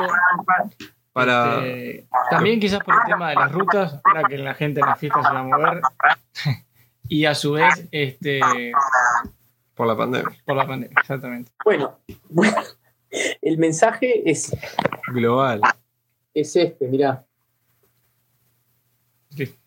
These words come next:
Speaker 3: Eh,
Speaker 1: Tapabocas.
Speaker 3: el, el mensaje no es un, no es un mensaje, a ver, este,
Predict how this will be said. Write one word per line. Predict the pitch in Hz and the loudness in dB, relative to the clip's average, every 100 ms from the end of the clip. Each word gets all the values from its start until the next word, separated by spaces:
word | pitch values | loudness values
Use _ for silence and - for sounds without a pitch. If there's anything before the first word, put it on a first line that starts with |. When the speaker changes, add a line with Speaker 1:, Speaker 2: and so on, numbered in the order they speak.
| - - - - - - - - - _ _ - | -12 -2 0 0 -2 -2 0 -2 -10 _ _ -2
Speaker 3:
Eh, | - 165 160 - | 2 4 2 0
Speaker 1:
Tapabocas. | 127 - 180 185 175 170 _ | 0 0 0 -2 0 0 _
Speaker 3:
el, | 190 196 196 | -2 0 2
el | 202 | 0
mensaje | 208 208 285 302 269 | 2 2 0 0 0
no | 233 | 0
es | 220 | 2
un, | 208 - | 0 2
no | 170 | 2
es | 190 185 | 2 0
un | 170 | -2
mensaje, | 151 - 160 160 151 139 127 | -2 0 0 2 2 2 2
a | 123 | 2
ver, | 131 123 - - - - _ _ _ _ _ | 2 2 -4 -14 -12 -12 _ _ _ _ _
este, | - 131 123 - 131 123 113 | 0 0 0 0 0 2 2